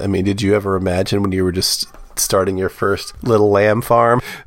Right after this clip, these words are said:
that it, you would be such a, like, a social, social and regenerative entrepreneur that's, like, helping to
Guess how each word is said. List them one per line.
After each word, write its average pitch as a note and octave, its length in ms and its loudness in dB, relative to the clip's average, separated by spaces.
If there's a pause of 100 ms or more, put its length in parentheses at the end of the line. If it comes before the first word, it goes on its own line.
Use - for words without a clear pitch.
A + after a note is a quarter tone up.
that D3+ 140 4
it, C#3 40 4
you B2+ 260 4
would A#2+ 140 2
be A#2 120 0
such A#2+ 300 0
a, G#2+ 160 2
like, G2+ 300 2
a G#2 200 -2
social, A2 760 0
social A2 500 2
and G#2 140 0
regenerative G#2 580 0
entrepreneur G2+ 960 0
that's, F#2 420 -6
like, F#2+ 220 -6
helping F#2+ 460 -4
to F2+ 720 -2